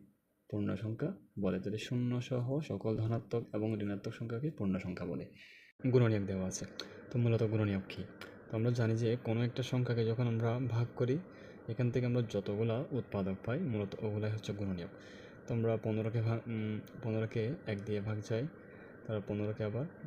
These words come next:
তিন দিয়ে ভাগ যায়। আমরা যদি এক দিয়ে ভাগ করি, আবার পনেরো পাবো, আবার যদি আমরা তিন দিয়ে ভাগ করি তাহলে পাচ্ছি কত? পাঁচ।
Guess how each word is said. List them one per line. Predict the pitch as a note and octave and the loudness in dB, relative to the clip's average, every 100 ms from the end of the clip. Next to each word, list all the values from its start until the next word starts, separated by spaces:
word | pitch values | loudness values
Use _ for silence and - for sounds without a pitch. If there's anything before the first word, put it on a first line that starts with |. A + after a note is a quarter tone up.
| - | -4
তিন | A2+ G#2 | -2 0
দিয়ে | G#2 G2+ | 0 0
ভাগ | G2+ G2 | 0 -2
যায়। | F#2+ F#2+ - - - - - - | -6 -6 -14 -18 -16 -16 -10 -4
আমরা | A2+ A2+ | 0 0
যদি | A2 A#2+ A2 | 0 0 -2
এক | G2+ | -2
দিয়ে | G#2 G#2 | -2 -2
ভাগ | G#2 | 0
করি, | A2+ A2+ - - - | -2 -2 -8 -16 -10
আবার | G#2 G#2 | -8 -4
পনেরো | G#2+ G#2+ G#2+ | -2 0 0
পাবো, | A2+ C#3+ | -2 0
আবার | A2 G2 - - - A#2 | 0 -2 -6 -16 -10 -6
যদি | G#2+ G#2 | -4 -2
আমরা | G#2+ | 0
তিন | A2+ G#2+ | 2 2
দিয়ে | G#2+ | 0
ভাগ | A2+ B2 | 0 0
করি | D3+ G3 - - - - | -2 -2 -10 -16 -16 -6
তাহলে | A2+ G#2+ G#2+ | -2 0 0
পাচ্ছি | A2+ - | -4 -4
কত? | A#2+ - D3 | -4 -4 -4
পাঁচ। | G2+ | -4